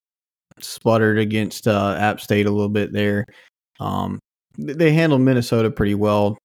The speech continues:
but, like, this is like, "Hey, let's get back to A C C play.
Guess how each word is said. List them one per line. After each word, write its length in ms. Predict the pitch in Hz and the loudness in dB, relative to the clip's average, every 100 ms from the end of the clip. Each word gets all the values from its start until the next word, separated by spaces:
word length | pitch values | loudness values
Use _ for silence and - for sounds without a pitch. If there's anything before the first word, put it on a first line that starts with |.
| _ _ _ | _ _ _
but, 240 | 139 117 104 | -2 0 2
like, 300 | 101 101 107 | 0 -2 -2
this 220 | 117 117 | -2 0
is 180 | 117 107 | -2 0
like, 160 | 107 98 | 0 0
"Hey, 220 | 101 101 | -2 -2
let's 200 | 104 104 | -2 -2
get 140 | 117 | 0
back 160 | 107 104 | 2 0
to 100 | 85 | 0
A 80 | 107 | -4
C 140 | - 113 | -4 -6
C 160 | 113 107 | -4 -2
play. 260 | 104 107 | 2 2